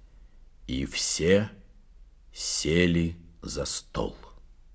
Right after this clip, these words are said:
Зачался почестный пир.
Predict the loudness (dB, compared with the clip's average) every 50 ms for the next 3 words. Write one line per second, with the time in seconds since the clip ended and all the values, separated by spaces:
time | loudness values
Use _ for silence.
0 | -20 -20 _ _ _ -20 -20 -20 _ _ _ _ -20 -20 -20 -20 -20 -20 _ _
1 | _ _ -20 _ _ -20 -18 -10 -8 -6 -2 -2 -2 0 -2 -4 -4 -6 -8 -8
2 | -6 -2 4 8 10 10 10 8 4 0 -10 -20 -20 -20 -20 -20 -20 -20 _ _
3 | _ -20 -20 _ -20 -20 _ -20 -20 _ _ -12 -2 4 6 8 8 6 4 0
4 | -2 0 -2 -2 -4 -4 -6 -6 -4 0 4 4 4 4 0 -6 -8 -2 0 0
5 | 0 -2 -4 -12